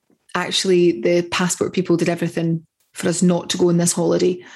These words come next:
um, today. And this gentleman from tui did everything to get us to go as a family and, and fix things for us.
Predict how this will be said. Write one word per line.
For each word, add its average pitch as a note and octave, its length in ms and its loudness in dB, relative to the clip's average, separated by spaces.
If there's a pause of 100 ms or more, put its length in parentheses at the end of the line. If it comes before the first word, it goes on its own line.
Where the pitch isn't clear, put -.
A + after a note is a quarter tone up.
(840)
um, E3 600 -2 (1400)
today. E3+ 480 -2 (500)
And E3+ 460 -2
this - 240 -4
gentleman E3+ 480 -2
from E3 160 -4
tui G3+ 560 -2 (720)
did G3+ 140 0
everything F#3 420 -2
to F3+ 100 -2
get F3+ 200 -2
us F#3 120 -6
to - 80 -4
go F3+ 140 2
as F3+ 100 -2
a F3+ 60 -4
family F#3 500 -2
and, F3 240 0
and F3+ 320 -2
fix - 360 -6
things F3+ 300 -2
for E3+ 240 0
us. E3 260 -2